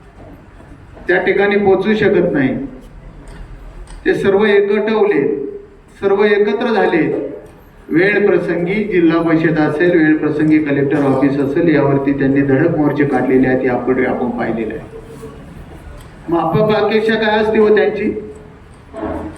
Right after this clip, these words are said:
जगण्यासाठी परमेश्वराने जो मूलभूत हक्क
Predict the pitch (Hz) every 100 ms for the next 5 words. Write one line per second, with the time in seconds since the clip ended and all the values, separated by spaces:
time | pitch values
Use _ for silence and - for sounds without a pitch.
0 | - - - - - - 185 185 196 220
1 | 220 190 220 220 214 196 202 208 196 202
2 | 202 208 208 202 196 202 202 180 170 -